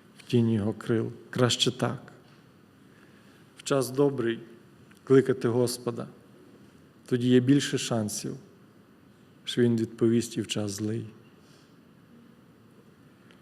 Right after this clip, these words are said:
Ідемо далі. Послання до євреїв,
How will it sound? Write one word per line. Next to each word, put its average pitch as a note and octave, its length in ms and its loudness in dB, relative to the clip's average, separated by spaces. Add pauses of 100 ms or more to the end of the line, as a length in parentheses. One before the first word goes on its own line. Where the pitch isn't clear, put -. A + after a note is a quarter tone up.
(1000)
Ідемо B2+ 400 4
далі. B2+ 280 6 (2750)
Послання C3+ 460 2
до B2+ 140 8
євреїв, B2 580 8